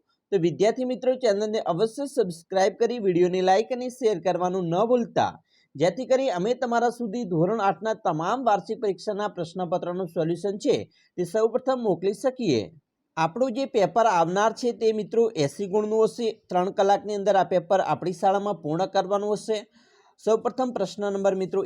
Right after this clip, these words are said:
એક આપેલ છે, નિમ્નલિખિત પ્રશ્ન કે સહી વિકલ્પ ચુનકર ઉત્તર લિખીએ. પહેલો પ્રશ્ન છે, કંડલા ક્યા હૈ? તો કંડલા હે એ મિત્રો બંદરગાહ હે, એટલે કે ડી ઓપ્શન આપણો સાચો છે.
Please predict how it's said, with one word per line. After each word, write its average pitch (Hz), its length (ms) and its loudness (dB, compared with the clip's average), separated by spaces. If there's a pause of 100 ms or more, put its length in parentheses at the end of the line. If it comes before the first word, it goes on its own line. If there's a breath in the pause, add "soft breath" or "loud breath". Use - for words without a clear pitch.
(140)
એક 202 180 -2
આપેલ 226 320 2
છે, 120 160 -2 (1080)
નિમ્નલિખિત 240 840 -2
પ્રશ્ન 202 260 0 (120)
કે 240 160 -4
સહી 190 280 4
વિકલ્પ 226 320 0
ચુનકર 196 320 2 (100)
ઉત્તર 165 260 2 (320)
લિખીએ. 120 440 -2 (320)
પહેલો 165 300 0
પ્રશ્ન 208 280 -4 (140)
છે, 214 140 -8 (480)
કંડલા 208 320 2 (180)
ક્યા 220 300 4
હૈ? 101 100 -6 (500)
તો 196 40 0
કંડલા 196 420 2
હે 247 260 2 (340)
એ 220 100 -2
મિત્રો 233 500 0 (180)
બંદરગાહ 170 720 2
હે, 113 120 -4
એટલે 147 240 -4
કે 196 120 2
ડી 185 200 -2
ઓપ્શન 220 340 0
આપણો 180 220 -2
સાચો 160 420 0
છે. 101 220 -10